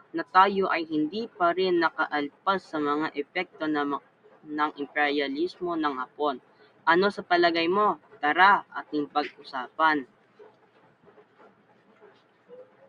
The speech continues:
Sa pagdating ng mga Hapon,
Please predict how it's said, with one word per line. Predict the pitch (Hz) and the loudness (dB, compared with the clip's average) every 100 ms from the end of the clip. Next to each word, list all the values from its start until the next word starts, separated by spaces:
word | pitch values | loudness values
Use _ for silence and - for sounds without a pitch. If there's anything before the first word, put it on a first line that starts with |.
| 415 508 440 - _ _ _ _ - - _ - - _ - - - | -20 _ -20 -20 _ _ _ _ -20 -20 _ -20 -20 _ -20 -20 -20
Sa | - 208 | -12 -8
pagdating | - 294 262 262 - 208 | -2 0 0 -6 -2 -2
ng | 202 190 | 0 -2
mga | 185 175 175 180 190 | 0 0 2 2 0
Hapon, | - - 123 123 131 | -6 -8 -10 -8 -10